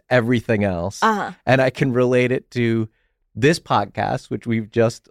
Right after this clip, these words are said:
Speaker 1: launched, and I got so many nice messages, like,
Speaker 2: Uh-huh.
Speaker 1: more than, you know, I've gotten for other, you know, just, like, doing a normal episode of Hollywood Handbook. People are like, "I like this. I'm glad you did it." And there are a couple of comments that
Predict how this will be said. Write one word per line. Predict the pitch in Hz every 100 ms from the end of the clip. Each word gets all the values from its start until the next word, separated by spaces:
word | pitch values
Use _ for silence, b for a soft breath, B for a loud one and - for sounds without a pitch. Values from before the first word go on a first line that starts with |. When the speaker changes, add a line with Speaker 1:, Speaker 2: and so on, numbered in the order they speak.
| _ -
Speaker 1:
launched, | 113 92 104 - -
and | 123 117
I | 113
got | 107 -
so | - - - 151 143 151
many | 135 120 123 120
nice | 113 113 120 135 -
messages, | 127 113 - 92 - - -
like, | 127 120
Speaker 2:
Uh-huh. | 139
Speaker 1:
more | 160 165 180
than, | 156 139 131 131 -
you | 135
know, | 117 95 101 - _ _ _ _ _ _ _ _ _
I've | 104
gotten | 98 107 120
for | 117 123 120 117 -
other, | 117 117 117 110
you | 117
know, | 101 95
just, | 92 -
like, | 92 82
doing | 95 98 90
a |
normal | 92 90 95
episode | 95 - 101
of | 92
Hollywood | 95 107
Handbook. | 175 131
People | 113 104
are |
like, | 95 _
"I | 117 135 131
like | 113 131 -
this. | 101 95 -
I'm | 110 113
glad | 113 110 101
you | 104
did | 117 110
it." | 92 - b b b b b
And | 143 151
there | 143
are |
a | 135
couple | - 185 202 208 202 175
of | -
comments | 135 123 117 113 113 -
that | 123